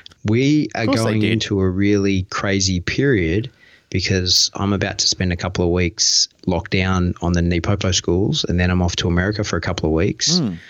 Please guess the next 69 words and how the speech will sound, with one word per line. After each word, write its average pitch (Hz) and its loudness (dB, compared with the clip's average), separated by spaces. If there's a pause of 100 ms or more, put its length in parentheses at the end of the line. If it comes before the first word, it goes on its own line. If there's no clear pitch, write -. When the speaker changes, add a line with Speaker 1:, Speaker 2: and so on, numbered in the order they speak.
(160)
Speaker 1:
So 92 0 (520)
we 101 -2
might 120 0
be 98 0
a 85 2
little 90 2
bit 90 -2
all 85 2
over 113 0
the 113 0
place 87 -4
again, 82 -2 (300)
but 98 0
we've 98 -2
got 98 -4 (240)
a 87 -2 (240)
guest - -2 (100)
Speaker 2:
We've 113 -6
got 117 0
a 107 -2
stand-in 110 -2
coming. 127 0
Speaker 1:
co-host. 90 -4
Speaker 2:
Yep. 113 0
Speaker 1:
We've 110 0
got 98 -2
a 95 0
stand-in 110 0
coming 90 -4
in 80 -2
to, 117 0
Speaker 2:
Yeah, 113 0
I'll 113 0
Speaker 1:
to 117 0
Speaker 2:
have, 113 0
Speaker 1:
record 110 -2
Speaker 2:
I'll 110 0
have 113 0
Speaker 1:
and 113 -4
Speaker 2:
new 117 0
Pat - -4
coming 101 -2
in. 98 -6 (520)
Speaker 1:
New 110 2
Pat. 120 -2
Speaker 2:
Yep. 113 0
Speaker 1:
And 104 0
I 113 -4
think 165 0
everybody's 104 0
gonna 101 -2
be 95 2
excited 101 0
to 95 -4
find 98 -2
out - -2
who 95 0
it 90 0
is. 131 2
It's 117 -2
Speaker 2:
Uh, - -2
Speaker 1:
someone 104 0
they 92 0
know 92 0
and 90 0
love. 117 -2
Speaker 2:
It 113 0
is. 120 0
Speaker 1:
Um, 92 0